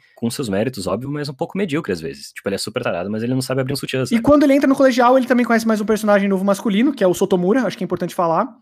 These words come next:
Speaker 2: Ele é um, é um probleminha dentro da história, assim, pra mim também. Ele é o garoto que tira fotos de mulheres, assim, aleatórias, sabe? Não, qualquer mulher. E coloca no site dele,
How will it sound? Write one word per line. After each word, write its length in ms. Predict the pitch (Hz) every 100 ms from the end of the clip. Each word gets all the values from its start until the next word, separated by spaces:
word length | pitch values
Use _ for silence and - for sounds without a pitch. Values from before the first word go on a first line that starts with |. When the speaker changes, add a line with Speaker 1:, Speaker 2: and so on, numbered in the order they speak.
| _ _ -
Speaker 2:
Ele 280 | 285 330 330 302 269
é 40 |
um, 320 | 285 285 285 302
é 120 | 262
um 200 | 269 277
probleminha 580 | 285 285 277 247 226 214
dentro 160 | 202
da 80 | 208
história, 260 | 208 180 180
assim, 200 | 180 180
pra 100 | 180
mim 120 | 175
também. 380 | 196 160 139 143 -
Ele 260 | 202 214 220
é 80 |
o 120 | 226 226
garoto 520 | 220 202 214 233 240
que 640 | 233 240 233 233 226 208 - _
tira 240 | - 330 339
fotos 640 | - 214 254 277 269 - -
de 180 | - 208
mulheres, 420 | 226 185 202 233
assim, 220 | 208 202
aleatórias, 560 | 196 262 349 196 214 -
sabe? 220 | 202 240
Não, 200 | 185 - _
qualquer 240 | - 605 466
mulher. 360 | 466 214 147 - _ _
E 120 | 233
coloca 320 | 226 240 254 254
no 60 |
site 240 | 233 240 190
dele, 300 | 214 240